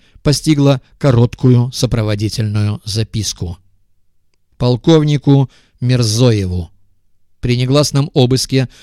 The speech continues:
в квартире Дудчика обнаружена дискета со скрытыми файлами, содержащими документы высокого уровня секретности.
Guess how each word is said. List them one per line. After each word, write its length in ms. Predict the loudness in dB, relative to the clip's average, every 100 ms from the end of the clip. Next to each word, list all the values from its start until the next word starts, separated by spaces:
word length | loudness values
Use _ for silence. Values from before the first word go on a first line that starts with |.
| _
в 80 | -8
квартире 540 | 0 0 0 -2 0
Дудчика 640 | 0 0 0 -4 -2 -2 -4 -12 -10
обнаружена 580 | -6 -2 2 2 2 2
дискета 560 | 0 -2 -2 -2 -2 -2
со 140 | -4
скрытыми 440 | -2 -2 -2 -2
файлами, 560 | -4 -2 -2 -2 -2 -4 -8 -16
содержащими 640 | -6 0 0 0 -2 -2
документы 680 | -2 0 0 0 -2 -2 -4 -6 -4
высокого 600 | 0 0 0 0 2 0 2
уровня 380 | 0 0 -2
секретности. 760 | -4 -2 -2 -4 -4 -8 -8 -10